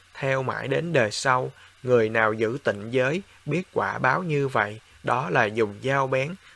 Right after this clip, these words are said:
tự đoạn nghiệp thân khẩu, được mọi thứ an lạc, không thể ví dụ được. Quả giữ giới thanh tịnh,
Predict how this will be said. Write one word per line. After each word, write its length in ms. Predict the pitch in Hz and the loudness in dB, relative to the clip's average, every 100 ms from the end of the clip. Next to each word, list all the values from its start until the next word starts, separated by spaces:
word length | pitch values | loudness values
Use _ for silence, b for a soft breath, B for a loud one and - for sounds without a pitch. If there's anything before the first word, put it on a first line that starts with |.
| B | B
tự 240 | - 104 107 | 0 2 2
đoạn 300 | 101 98 113 | 0 0 -6
nghiệp 180 | 113 - | -8 -6
thân 240 | 135 139 | -6 -6
khẩu, 340 | 135 110 101 139 B B - | -4 -2 -2 -6 B B -2
được 260 | 113 - | -2 -2
mọi 240 | 110 101 - | -4 -4 -4
thứ 220 | 131 143 | -4 -4
an 320 | - 143 135 | -4 -4 0
lạc, 220 | 117 104 B B B | 0 0 B B B
không 260 | - 143 139 | -2 -2 -2
thể 280 | - 107 113 | -6 -6 -4
ví 240 | 131 160 | -4 -4
dụ 240 | 160 107 110 | 0 0 2
được. 280 | 117 107 - B B B _ _ _ _ _ | 0 0 -4 B B B _ _ _ _ _
Quả 200 | 113 98 | 2 4
giữ 240 | 120 120 113 | 2 0 0
giới 280 | 139 156 185 | 0 -2 -2
thanh 260 | 151 143 | -4 -4
tịnh, 300 | 139 110 101 | 0 0 0